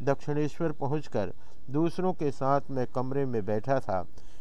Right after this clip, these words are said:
इतने में ठाकुर को भावावेश हुआ। देखते देखते वे एकाएक मेरे पास आए और मुझे प्रेम से पकड़कर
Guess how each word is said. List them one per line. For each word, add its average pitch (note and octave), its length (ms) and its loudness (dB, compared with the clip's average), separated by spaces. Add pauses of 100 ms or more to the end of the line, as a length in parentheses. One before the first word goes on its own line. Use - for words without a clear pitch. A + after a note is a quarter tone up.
(120)
इतने D#3+ 300 2
में C3+ 140 2
ठाकुर B2+ 440 2
को A#2+ 220 -2
भावावेश A#2+ 720 2
हुआ। F2+ 260 0 (560)
देखते D#3+ 420 0
देखते D3 460 0
वे D3+ 240 0
एकाएक C#3+ 560 2
मेरे C3 300 0
पास C3 400 0
आए F#2+ 280 0 (440)
और D3+ 160 2
मुझे D#3 300 0
प्रेम D#3+ 420 0
से G#2 260 -2 (280)
पकड़कर C3+ 560 0